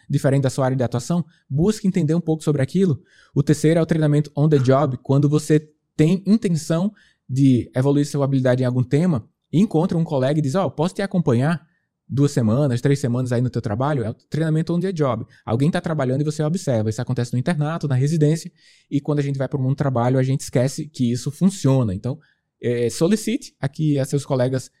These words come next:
de uma forma remunerada ou não, né, pra eles. Você a-, os acompanha, você vai evoluir em algumas áreas. E o terceiro ponto é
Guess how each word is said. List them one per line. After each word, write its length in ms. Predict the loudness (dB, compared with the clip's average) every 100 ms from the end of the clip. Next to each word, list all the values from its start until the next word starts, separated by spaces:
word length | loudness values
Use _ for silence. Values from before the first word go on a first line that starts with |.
| _
de 140 | -2 2
uma 80 | 2
forma 220 | 2 2
remunerada 500 | 2 2 2 2 2
ou 60 |
não, 180 | 2 0
né, 80 | -2
pra 220 | -4 -2
eles. 280 | -2 -4 -10 _ _ _ _ -4
Você 200 | -2 0
a-, 120 | -2
os 120 | -2 -2
acompanha, 420 | -2 -2 0 -2
você 100 | -2
vai 140 | -2
evoluir 420 | -2 0 0 0 -2
em 120 | -4
algumas 300 | -2 -2 -2
áreas. 400 | -2 -2 -4 -8 _ _ _ _
E 100 | 2 4
o 40 |
terceiro 340 | 4 2 0
ponto 440 | 2 2 2 0 -6 _ -2
é 300 | 2 2